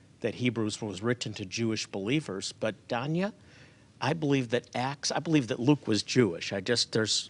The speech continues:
a lot of good books out that prove that, but that's not what we're gonna talk about today. The point is that the Jewish people were the ones that God entrusted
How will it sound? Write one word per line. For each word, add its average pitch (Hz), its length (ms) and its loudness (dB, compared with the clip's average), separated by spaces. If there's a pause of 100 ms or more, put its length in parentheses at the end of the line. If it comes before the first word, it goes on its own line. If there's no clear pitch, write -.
(160)
a - 20 -12
lot 110 220 -2
of 104 160 -6
good 104 180 0 (920)
books - 260 4
out 226 220 2
that - 160 -4
prove 170 320 8
that, 95 220 -2
but 117 120 0 (720)
that's 147 200 2
not 165 120 2
what 143 80 2
we're 127 60 0
gonna 127 140 -2
talk 123 260 0
about 104 260 -4
today. 90 320 -8
The 120 80 -4
point 180 420 0
is 110 280 2
that 113 160 -2
the 117 60 -8
Jewish 151 440 4
people 101 440 -2 (840)
were 131 100 6
the 123 100 2
ones 135 340 4
that 110 220 -2
God 135 240 2
entrusted 123 880 0